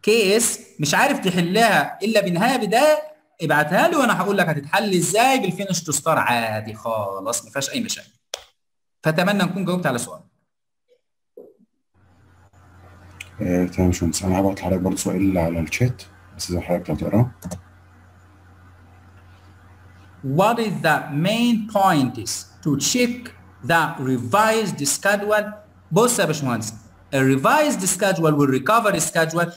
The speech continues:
Speaker 1: اسالوني يا باشمهندسين في اللي انا شرحته لكم. احنا هنستطرق، هشرح لكم الريفايزد سكادجول والريكفري سكادجول. ليه؟ يعني اللي عنده سؤال يسجله،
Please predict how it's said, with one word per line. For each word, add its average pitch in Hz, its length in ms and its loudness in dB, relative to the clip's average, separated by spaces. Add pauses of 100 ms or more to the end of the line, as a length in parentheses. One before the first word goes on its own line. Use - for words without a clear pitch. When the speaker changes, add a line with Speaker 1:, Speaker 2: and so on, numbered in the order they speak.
(240)
Speaker 1:
اسالوني 247 500 0
يا 220 100 4
باشمهندسين 185 760 0
في 214 140 -4
اللي 180 180 4
انا 208 80 0
شرحته 190 420 -2
لكم. 117 400 -4 (140)
احنا 214 280 2
هنستطرق، 196 680 0
هشرح 139 300 -4
لكم 175 300 2
الريفايزد 165 480 2
سكادجول 220 600 0 (300)
والريكفري 165 800 2
سكادجول. 123 400 -6
ليه؟ 165 420 0 (360)
يعني 135 260 2
اللي 139 140 2
عنده 220 220 2
سؤال 131 500 0
يسجله، 208 760 -2